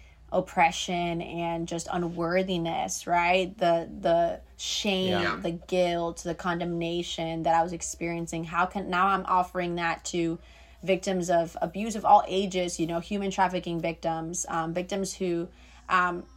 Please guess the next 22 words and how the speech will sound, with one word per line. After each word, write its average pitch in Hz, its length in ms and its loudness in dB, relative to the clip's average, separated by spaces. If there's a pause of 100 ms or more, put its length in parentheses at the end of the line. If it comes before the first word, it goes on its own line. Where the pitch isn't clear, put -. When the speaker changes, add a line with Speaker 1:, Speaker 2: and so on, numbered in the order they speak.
(240)
Speaker 1:
didn't 202 300 0
ask 180 340 2
for 190 120 0
this, 165 420 -2 (200)
but 170 160 4
want 185 320 0
to 190 60 -8
be 180 120 -2
free 170 280 -4
from 165 260 -4
this. 160 340 2
And 170 220 -4
so 165 480 0 (400)
being 190 200 4
able 190 180 4
to, 180 300 -2
to 185 120 -4
be 175 160 -2
the 175 140 2
light, 175 400 2 (240)
you 185 100 0
know 175 260 0